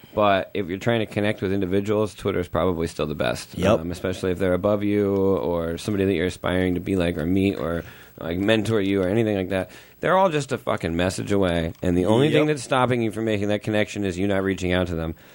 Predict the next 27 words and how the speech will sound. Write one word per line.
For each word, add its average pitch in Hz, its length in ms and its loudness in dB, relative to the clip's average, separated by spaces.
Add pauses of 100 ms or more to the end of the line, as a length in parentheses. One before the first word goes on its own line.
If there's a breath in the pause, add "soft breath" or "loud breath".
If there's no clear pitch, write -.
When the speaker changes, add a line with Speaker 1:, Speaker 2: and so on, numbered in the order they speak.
(140 loud breath)
Speaker 1:
And 113 180 2
you 151 100 4
would 147 260 0
be 175 240 2
surprised 185 880 0
at 110 160 0
how 135 180 0
easy 135 360 0
it 98 80 2
is 107 180 0
to 127 100 -4
get 113 160 -2
somebody 120 360 0
to 113 60 -4
give 110 200 -4
you 107 80 0
the 107 60 0
time 110 220 0
of 90 80 -6
day. 113 280 0 (280 loud breath)
Because 131 200 0
I 127 60 0
can 120 100 -8
promise 151 400 0
you, 120 80 2
most 135 400 2
people 151 460 2